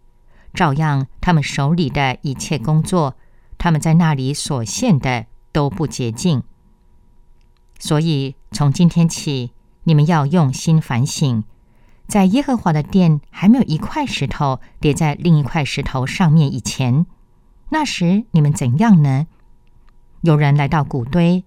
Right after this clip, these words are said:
以为可得二十筐，却只得十筐；有人来到榨酒池去，想舀五十桶，却只得二十桶。耶和华说：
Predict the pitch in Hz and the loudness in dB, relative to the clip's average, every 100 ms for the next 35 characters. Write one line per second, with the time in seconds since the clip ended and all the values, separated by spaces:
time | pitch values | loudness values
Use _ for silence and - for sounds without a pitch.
0 | _ - _ - 151 147 139 147 160 _ | _ -20 _ -2 0 0 0 -2 -4 _
1 | - 165 139 127 131 160 127 139 117 185 | -2 0 0 -2 -2 -2 -4 -8 -4 0
2 | 185 190 - - - - 330 294 - 139 | 2 0 -4 -20 -18 -6 -2 -2 -4 -8
3 | - 127 131 - 123 - - 190 202 - | -6 -6 -6 -6 -8 -6 0 2 2 -2
4 | _ _ - _ _ - 180 170 170 185 | _ _ -20 _ _ -2 2 4 4 4
5 | 175 175 214 190 302 254 170 123 - - | 2 2 0 0 -2 -4 -4 -6 -6 -6
6 | 127 - 196 151 127 _ _ - 170 262 | -8 -6 -2 -2 -4 _ _ -4 2 2
7 | 320 160 147 120 - 147 - 131 113 - | 2 -4 -4 -8 -8 -6 -4 -2 -4 -10
8 | _ - - - 160 - 131 131 127 151 | _ -20 -10 -2 -2 -2 -6 -4 -4 -2
9 | 156 - 131 - 147 110 - _ _ _ | -4 -4 -8 -4 -4 -4 -8 _ _ _
10 | _ _ _ - - 165 151 139 123 - | _ _ _ -8 0 0 0 -2 -4 -2
11 | 156 156 156 | -2 -2 -4